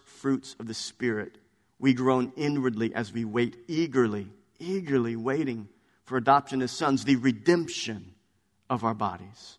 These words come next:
For in this hope we were saved. Now hope that is seen is not hope, for who hopes for what he sees? But if we hope for what we do not see, we wait for it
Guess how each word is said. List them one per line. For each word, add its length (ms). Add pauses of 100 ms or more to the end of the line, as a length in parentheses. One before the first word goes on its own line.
(420)
For 120
in 260
this 220
hope 380
we 140
were 140
saved. 520 (600)
Now 160
hope 240
that 100
is 100
seen 380
is 120
not 200
hope, 480 (140)
for 160
who 260 (340)
hopes 960 (760)
for 200
what 140
he 60
sees? 680 (800)
But 120
if 120
we 80
hope 480 (380)
for 120
what 140
we 80
do 180
not 220
see, 240
we 140
wait 300
for 260
it 100